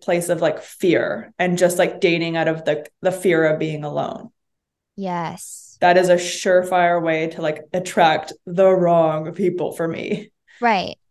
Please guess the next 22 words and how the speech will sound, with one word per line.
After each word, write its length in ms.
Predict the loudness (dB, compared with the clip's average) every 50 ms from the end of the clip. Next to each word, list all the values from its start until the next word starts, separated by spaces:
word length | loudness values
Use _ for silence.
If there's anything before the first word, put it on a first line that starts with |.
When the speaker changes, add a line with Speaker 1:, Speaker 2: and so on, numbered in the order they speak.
| _ _ _ _ _ 0
Speaker 1:
Yeah. 200 | 4 4 4 4
Speaker 2:
Right. 180 | 2 -2 -6 -10 -14 _ _ _ _ _ _ _ _ _ _ _ _ _ _ _ _ _ _
So 160 | -6 -2 0
you 220 | 0 0 2 0 2
know 280 | 4 4 4 4 4
that. 420 | 4 4 4 4 2 2 0 -2 -6 -8
So, 220 | -4 -2 0 2
like, 100 | 4 4
Speaker 1:
Yeah, 260 | 4 2 0 -4 -10 -12
Speaker 2:
cool. 180 | -10 -6 -2 0
Speaker 1:
totally 380 | 2 4 6 6 6 4 4
know 60 | 4 2 2 2
Speaker 2:
That's, 80 | 2
I 100 | 0 0
Speaker 1:
that. 80 | 0 -2
Speaker 2:
think, 260 | -4 -4 -4 -4 -2
like, 240 | -2 -2 -2 -2 -4
one 260 | -4 -2 -2 0 0
of 100 | 0 -2
the 80 | -2 -4
biggest 460 | -4 -4 -4 -2 -2 -4 -6 -6 -8
hurdles. 720 | -4 -2 -2 -2 0 -2 -4 -4 -6 -8 -10 -12 -16 -18